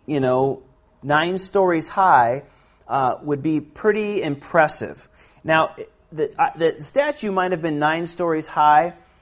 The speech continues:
a-, and then it sat on a pedestal, and some people think the pedestal was part of that measurement. But nonetheless, it was an amazing piece of work.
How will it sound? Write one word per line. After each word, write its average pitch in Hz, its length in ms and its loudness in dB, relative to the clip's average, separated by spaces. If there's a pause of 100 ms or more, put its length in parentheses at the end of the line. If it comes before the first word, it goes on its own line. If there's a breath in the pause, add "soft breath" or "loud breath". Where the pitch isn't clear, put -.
(340 soft breath)
a-, 151 160 -10
and 160 120 -2
then 165 100 -4
it - 140 -6
sat 185 240 0
on 165 140 0
a 151 40 0
pedestal, 170 680 0
and 139 100 -2
some 156 120 -6
people 147 220 -2
think 139 200 -6
the 123 100 -6
pedestal 147 500 0
was 127 140 -2
part 131 300 0
of 131 40 -2
that 123 160 0
measurement. 131 600 0
But - 160 -2
nonetheless, 175 680 2 (440 soft breath)
it 202 220 0
was 170 220 -4
an 160 80 -4
amazing 147 640 -4 (440)
piece 143 240 -8
of 120 160 -10
work. 117 460 -4